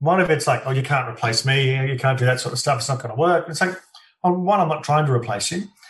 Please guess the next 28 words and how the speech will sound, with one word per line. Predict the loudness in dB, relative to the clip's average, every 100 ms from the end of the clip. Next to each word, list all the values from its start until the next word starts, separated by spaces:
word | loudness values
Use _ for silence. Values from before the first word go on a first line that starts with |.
| -20 -20 _ -2
But | -2
the | 2
others | 2 2 0
who | 0
see | 2 2
it |
say, | 2 0
"Wow, | 0 2 2
okay, | 2 2
now | 2 2 0
I |
can | 2 0
scale. | 0 2 2 2
Instead | 2 2
of | 2
looking | 2 2
after | 0 2
one | 2 2
hundred, | 2 2
hundred | 2 2
fifty | 0 0
clients, | 0 0 2 -2
I |
could | 0
look | 0
after | 2 0 0
two | -2 -2
thousand. | 0 0 0 -4